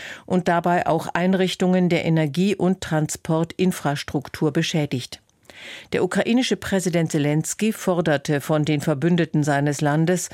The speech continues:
erneut die Lieferung weiterer Flugabwehrraketen, um die Angriffe besser abwehren zu können. Auch aus der ostukrainischen Metropole Charkiw wurden russische Drohnenattacken gemeldet. Dabei sollen mehr als dreißig Menschen verletzt worden sein.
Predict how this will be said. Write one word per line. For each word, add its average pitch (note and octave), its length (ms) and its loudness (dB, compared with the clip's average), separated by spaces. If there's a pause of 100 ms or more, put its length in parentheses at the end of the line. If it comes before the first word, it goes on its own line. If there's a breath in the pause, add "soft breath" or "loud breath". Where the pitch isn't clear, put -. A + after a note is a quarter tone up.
(320 loud breath)
erneut E3 560 2
die F3+ 80 2
Lieferung E3+ 600 2
weiterer D#3+ 420 2
Flugabwehrraketen, D#3+ 1200 0 (340 loud breath)
um F#3 140 4
die F3+ 160 0
Angriffe D#3 460 2
besser D3 340 -2
abwehren D3 460 0
zu - 160 -4
können. D3 420 0 (1120 loud breath)
Auch D#3 280 0
aus D#3 260 0
der D#3+ 180 0
ostukrainischen E3+ 840 0
Metropole D#3+ 560 0
Charkiw E3+ 640 -2
wurden D#3 500 2
russische D3 460 -2
Drohnenattacken D3 1000 0
gemeldet. D3 540 0 (420 loud breath)
Dabei D#3+ 240 2
sollen E3 300 2
mehr F3+ 200 2
als D3 200 -2
dreißig E3+ 520 0
Menschen D#3 340 0
verletzt E3+ 480 -2
worden C#3+ 320 0
sein. C#3 340 0